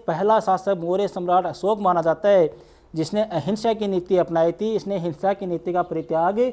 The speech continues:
कर दिया। अशोक के अपने धर्म की बात करें तो अशोक जो था वो बौद्ध धर्मावलंबी था,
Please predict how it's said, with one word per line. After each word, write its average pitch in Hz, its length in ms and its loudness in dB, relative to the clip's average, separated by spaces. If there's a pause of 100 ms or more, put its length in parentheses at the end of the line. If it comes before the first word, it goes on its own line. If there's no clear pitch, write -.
(460)
कर 170 180 10
दिया। 143 300 6 (840)
अशोक 208 400 4
के 240 60 2
अपने 226 200 0
धर्म 160 260 2
की 226 140 -2
बात 196 260 6
करें 190 360 4 (400)
तो 214 60 -4
अशोक 208 500 0
जो 208 140 2
था 208 220 2
वो 220 220 0
बौद्ध 190 360 4
धर्मावलंबी 151 580 4
था, 123 280 -2